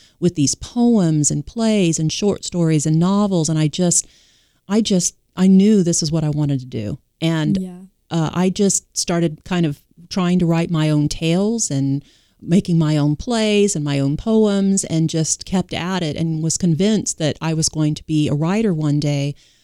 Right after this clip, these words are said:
Speaker 1: Um, now, my dad at the time, he w-, had, for some reason, he was hung up on me becoming a doctor. So he used to always
Speaker 2: Okay.
Speaker 1: say, you know,
Speaker 2: <laughs>
Speaker 1: "You are gonna be a doctor one day, aren't you, Eva?" I was gonna come. In fact, when I came to Trinity, I started pre-med.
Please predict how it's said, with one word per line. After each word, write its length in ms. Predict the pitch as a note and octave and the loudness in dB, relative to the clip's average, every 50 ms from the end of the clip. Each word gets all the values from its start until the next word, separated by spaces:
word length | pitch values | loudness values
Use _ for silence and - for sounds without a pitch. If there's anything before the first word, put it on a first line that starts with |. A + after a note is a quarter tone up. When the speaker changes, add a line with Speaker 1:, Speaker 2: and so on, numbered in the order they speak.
| _ _ _ - | _ _ _ -4
Speaker 1:
Um, 520 | F3 F3 E3+ E3 D3+ D3+ D3+ D3+ D#3 D#3+ - | -2 0 0 2 0 0 0 -2 -4 -4 -4
now, 180 | - F3 F3+ F3 | -2 0 2 2
my 180 | F3 D#3+ D#3+ | 2 0 0
dad 280 | D#3 F3+ F3 F#3 G3 G3+ | 0 0 -2 0 0 0
at 100 | F#3 - | -2 -2
the 60 | - D#3 | -4 -8
time, 440 | - - F3+ E3 E3 E3 D#3+ D#3+ | -8 -6 -4 -2 0 0 0 0
he 400 | D#3+ E3+ F3+ F#3 F#3+ F#3+ G3 G3 - - | 2 2 2 4 4 2 0 -2 -4 -8
w-, 180 | - E3 E3 - | -8 -6 -6 -6
had, 260 | - D#3+ F3+ E3 D#3+ - _ _ | -6 -6 -6 -6 -8 -10 _ _
for 80 | - F3+ | -8 -4
some 200 | - A#3 A#3 A#3 | -2 0 0 0
reason, 280 | A#3+ A3+ G#3+ - G3 F3+ | 0 0 0 0 0 2
he 100 | F#3 F#3+ | 2 2
was 140 | E3+ D3+ - - | 0 -2 -4 -4
hung 180 | - F#3+ F#3 F#3 | -4 -2 -2 0
up 160 | F3 E3+ - | -2 -2 -2
on 200 | D#3 D3 D3 D3+ | -2 -2 0 0
me 100 | D#3 D#3 | 2 0
becoming 380 | D3 D3 C#3+ - E3+ D3+ D3 C#3+ | 0 0 -2 -2 0 0 0 0
a 40 | C#3 | 0
doctor. 480 | C#3+ C#3 C3+ C3 - - B2 B2 C3+ | -2 -4 -6 -6 -8 -8 -6 -6 -6
So 180 | C#3 - E3 D#3 | -4 -2 0 2
he 80 | D3+ | 2
used 240 | D3 D3+ E3 - - | 4 4 2 2 0
to 40 | D#3+ | 0
always 240 | D#3 D#3 D#3+ D#3 D3 | 0 0 0 0 0
Speaker 2:
Okay. 200 | - E3 E3 D3+ | 0 0 0 2
Speaker 1:
say, 40 | C#3+ | 2
you 100 | D3 D3+ | 2 2
know, 100 | D#3 D#3 | 2 2
Speaker 2:
<laughs> 80 | E3 F3 | 2 2
Speaker 1:
"You 80 | F#3+ G#3 | 2 2
are 140 | G#3+ A#3 | 0 0
gonna 120 | A3+ A3+ G#3+ | 0 0 0
be 100 | G3+ G#3 | 0 0
a 60 | G3 | 0
doctor 340 | F#3 G#3 G#3 G#3 - - C#3+ | 0 -2 -2 -4 -4 -4 -4
one 180 | C#3+ C#3+ C#3+ D3+ | -2 -2 -2 0
day, 180 | D3 D#3 D3+ | 0 0 0
aren't 200 | D3+ D#3 E3+ - | 0 -2 -2 -2
you, 120 | - F3 C#3+ | -2 -2 -2
Eva?" 220 | D#3 E3 E3 E3+ | -2 -2 -2 -2
I 160 | E3+ E3+ E3+ D#3 | -2 -2 -2 -2
was 200 | D#3+ D#3 D3+ - | -4 -6 -10 -10
gonna 160 | - C3+ - | -10 -10 -8
come. 180 | - F3 E3 D#3 - - - - - | -6 -8 -8 -8 -10 -16 -20 -8 -2
In 120 | F#3+ F#3 - | 0 0 0
fact, 240 | - F3 F3 - | 0 -4 -6 -6
when 80 | - D#3 | -8 -6
I 60 | D#3 | -6
came 240 | - - F#3 F#3 F#3 | -4 -2 -2 -2 -2
to 80 | E3 D3+ | -2 -4
Trinity, 440 | - - G3 G3 F#3 D3 D3 C#3+ | -2 -2 -2 0 0 0 -2 -2
I 60 | C#3 C#3+ | -2 -4
started 380 | - - - D3+ C#3+ C#3 C3+ | -4 -4 -2 -2 -2 -2 -4
pre-med. 640 | - - E3+ D#3+ D#3 E3+ E3+ D#3 C#3+ C3+ C3+ - | -4 -2 0 0 2 2 0 0 -2 -4 -6 -8